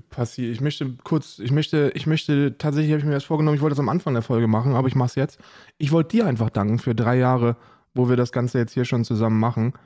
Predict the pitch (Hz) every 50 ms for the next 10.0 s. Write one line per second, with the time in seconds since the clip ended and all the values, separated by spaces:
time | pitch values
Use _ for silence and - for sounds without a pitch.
0 | _ _ _ _ _ - 117 113 113 113 113 113 113 113 110 113 113 - _ _
1 | - 139 110 135 131 - 131 120 - 123 - - 135 127 127 123 123 - - 123
2 | 123 120 120 120 120 117 120 120 - 123 110 - - 120 117 117 117 113 113 113
3 | 113 110 - - _ _ _ _ _ _ _ _ 131 123 123 120 117 113 110 -
4 | - 127 117 117 117 117 110 110 117 127 139 135 - 143 135 131 131 107 98 120
5 | 127 120 123 113 117 - - 120 - - 120 113 113 117 120 120 123 120 120 110
6 | 110 117 123 117 107 - 110 117 120 123 120 107 - - _ _ _ _ - -
7 | 135 123 131 139 131 123 117 - - 135 - 143 123 120 117 110 113 113 110 110
8 | 117 - - 101 85 104 - - 123 113 110 - 113 110 - 113 110 110 107 107
9 | 107 113 - 123 110 92 101 113 107 104 104 101 104 104 117 98 101 107 -